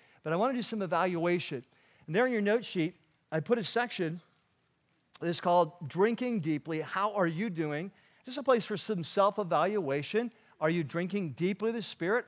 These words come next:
Are you entering into the school of Jesus? Are you growing in this area of your life?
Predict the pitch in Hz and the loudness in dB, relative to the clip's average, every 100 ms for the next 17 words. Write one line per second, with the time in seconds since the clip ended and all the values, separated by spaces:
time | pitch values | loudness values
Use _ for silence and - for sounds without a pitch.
0 | 139 151 151 170 190 190 185 202 196 196 | -2 -2 -2 -4 -2 -2 -2 -2 -4 0
1 | 190 170 _ - 156 - 196 196 170 - | 0 0 _ -8 -6 -4 0 2 0 -2
2 | 170 180 262 - - 151 151 139 143 156 | -4 -2 -4 -6 -4 -4 -4 -6 0 4
3 | 170 208 208 175 185 170 151 147 147 214 | 6 4 0 -4 -4 -4 -2 -2 -2 -2